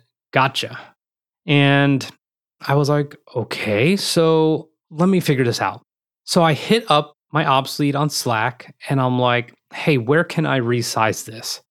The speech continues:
And she tells me, and I go, and I go to resize it. And when I was compressing it, it would come out a certain way. When I was adjusting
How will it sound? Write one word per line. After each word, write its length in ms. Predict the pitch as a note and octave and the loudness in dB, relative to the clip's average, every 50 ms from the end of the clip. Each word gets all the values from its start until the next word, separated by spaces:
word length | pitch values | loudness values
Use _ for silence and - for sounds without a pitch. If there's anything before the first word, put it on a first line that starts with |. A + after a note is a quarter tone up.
| _ _ _ _ _ _ _ _ _ _ _ - | _ _ _ _ _ _ _ _ _ _ _ -2
And 400 | C#3 B2+ B2 B2 A#2+ A#2+ B2 A#2+ | 0 2 2 2 2 0 0 -2
she 160 | - - B2 | -6 -4 0
tells 260 | B2 A#2+ G#2+ G2+ G2 | 2 2 2 2 2
me, 240 | A2+ C3 F#3 A3+ A#3 - _ _ _ _ _ _ _ E3 | 2 0 0 0 -2 -8 _ _ _ _ _ _ _ -2
and 100 | C#3+ C#3+ | 0 2
I 80 | C#3+ | 2
go, 420 | B2+ A2+ A#2+ G2+ G2+ A2 C3+ D#3 - - - _ _ _ _ | 2 2 0 0 2 0 0 -2 -4 -8 -18 _ _ _ _
and 120 | D3 C3 | -4 -2
I 60 | C3 A#2+ | -2 0
go 140 | A2 A2+ | 0 0
to 60 | G#2+ A#2 | 0 2
resize 500 | C3+ E3 E3 - - G#3+ B3+ C4+ F#3 G#2 | 2 0 0 0 -2 0 0 0 -2 -2
it. 220 | G2 - - _ _ _ _ _ _ _ _ _ _ _ _ _ _ _ _ _ | -4 -8 -10 _ _ _ _ _ _ _ _ _ _ _ _ _ _ _ _ _
And 420 | - D3 C#3 C3 C3 C3 B2 B2 - - _ _ _ _ _ _ | -2 0 2 2 2 2 0 -2 -8 -16 _ _ _ _ _ _
when 240 | C3 B2 B2+ C3+ C3+ | -12 -2 0 2 4
I 60 | C3+ | 4
was 220 | C3+ B2+ A#2+ - | 2 2 -2 -4
compressing 640 | - - - B2+ B2 - - G3 G3 G3 - F#3+ F#3 F3+ | -10 -6 -6 -6 -6 0 0 0 0 2 2 2 2 2
it, 200 | F#3 F3 - - _ - | 2 0 -2 -6 _ 0
it 20 | |
would 160 | C#3 C3+ C3 C3 | 2 2 2 0
come 160 | - C#3+ C3+ | 0 0 2
out 140 | B2 B2 A#2 | 2 2 0
a 40 | |
certain 380 | A2+ - - A#2 - - - A#2 | -2 -2 -4 -6 -6 -6 -8 -6
way. 300 | G#2+ G#2+ G2 G2+ G2+ - _ - - _ _ _ | -4 -4 -4 -6 -8 -12 _ -20 -20 _ _ _
When 180 | _ C3+ B2 B2 | _ -2 0 0
I 220 | B2+ - B2 A#2 | 0 0 0 0
was 240 | A#2 A#2 A#2 A2+ - | 2 0 0 -2 -4
adjusting 960 | - - B2 G#2+ B2 C3+ C#3 B2+ - - - C#3 C3 C3 C3 B2+ B2+ B2 A#2 | -6 -8 -6 -2 0 2 2 0 -2 -2 -2 0 0 2 0 0 -2 -4 -6